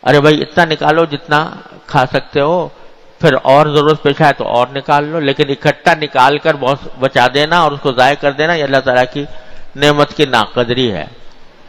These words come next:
तो दूसरी चीज़ फरमाई कि अल्लाह ताला नापसंद फरमाते हैं माल के ज़ाय करने को, व कसरत सवाल,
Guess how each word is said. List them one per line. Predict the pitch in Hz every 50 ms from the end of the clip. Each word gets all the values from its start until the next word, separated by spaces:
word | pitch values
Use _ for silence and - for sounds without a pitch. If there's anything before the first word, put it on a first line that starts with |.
| - - - - - - -
तो | - 147 147 139 131 120 113 110 110 - - - - - - - - - - - 135 123 117
दूसरी | 123 156 175 185 - 190 185 165
चीज़ | - 190 185 170
फरमाई | - 160 143 143 143 147 160 185 202
कि | 190 - 170 147 151 180 214 226 226 - - - - - - - - - - -
अल्लाह | - 135 147 143 139
ताला | - 143 147 156 143
नापसंद | 139 139 135 135 - 139 131 - 175 165 147
फरमाते | 139 139 127 127 123 123 120 - 143
हैं | 147 170 190 185
माल | 147 131 131 135 147 170 196 202 202 196 175 -
के | - 175 180 175
ज़ाय | 143 123 131 120 120 127 131 120
करने | - 104 101 - 101 98 95 92
को, | - - 78 - - 110 113 - _ _ _ _ _ _ _ _ - - _ _ _ _ - _ _ - - - - -
व | 135 156 165 -
कसरत | - 226 247 - - 240 233 220 - 240 220 208
सवाल, | - - - 170 147 139 143 143 143 131 117 98 92 90